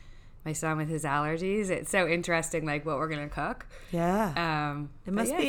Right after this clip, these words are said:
Speaker 1: it's
Speaker 2: it must be, it brings out the creativity in you.
Speaker 1: Absolutely. Yeah, definitely. And we all, um, I mean, we just all know how to cook in so many different ways for everybody.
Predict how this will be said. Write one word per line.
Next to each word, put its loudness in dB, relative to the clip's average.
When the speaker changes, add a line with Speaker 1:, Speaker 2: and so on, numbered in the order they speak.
Speaker 1:
it's -4
Speaker 2:
it -2
must 2
be, 0
it -12
brings 2
out 0
the -4
creativity 0
in -2
you. -6
Speaker 1:
Absolutely. 0
Yeah, 0
definitely. -2
And -2
we 2
all, 2
um, -4
I 0
mean, -2
we 2
just -2
all 2
know -2
how -4
to -4
cook -4
in -8
so -4
many -4
different -8
ways -4
for -8
everybody. -8